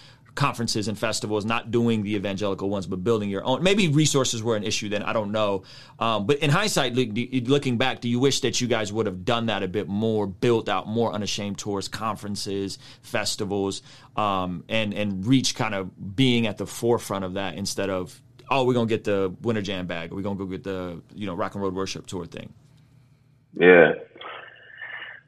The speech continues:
Speaker 2: <sighs> Um, yeah, I think, well, well, I, I guess I feel like, man, everybody has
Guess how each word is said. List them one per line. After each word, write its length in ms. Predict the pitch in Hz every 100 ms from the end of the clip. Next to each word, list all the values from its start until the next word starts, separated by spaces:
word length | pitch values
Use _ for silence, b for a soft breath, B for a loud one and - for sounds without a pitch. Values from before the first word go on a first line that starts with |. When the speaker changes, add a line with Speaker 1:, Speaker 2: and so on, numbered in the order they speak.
| -
Speaker 2:
<sighs> 520 | - - - - -
Um, 540 | 156 160 160 160 151 135 B B B B _ _ _ _ _ _ _
yeah, 640 | - 113 139 139 127 123 127
I 80 | -
think, 320 | 135 127 - - - _ _ _ _ _ -
well, 360 | - 190 -
well, 200 | - 175 -
I, 240 | 180 -
I 60 | 151
guess 160 | 160 180
I 180 | 180 -
feel 160 | 151 139
like, 300 | 123 101 104
man, 280 | 117 110 98
everybody 500 | 127 135 131 120 113
has 320 | 110 107 104